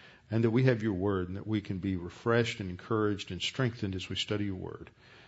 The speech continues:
and that we should be, uh, known, should have a reputation as people who,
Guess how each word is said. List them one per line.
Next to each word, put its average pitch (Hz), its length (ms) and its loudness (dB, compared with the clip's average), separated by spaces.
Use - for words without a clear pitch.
and 101 160 0
that 98 180 -2
we 104 140 0
should 95 260 -6
be, 95 360 -2
uh, 95 260 0
known, 110 380 2
should 95 180 -8
have 98 180 0
a 92 60 -4
reputation 110 720 0
as 87 100 -8
people 95 420 -6
who, 98 360 -2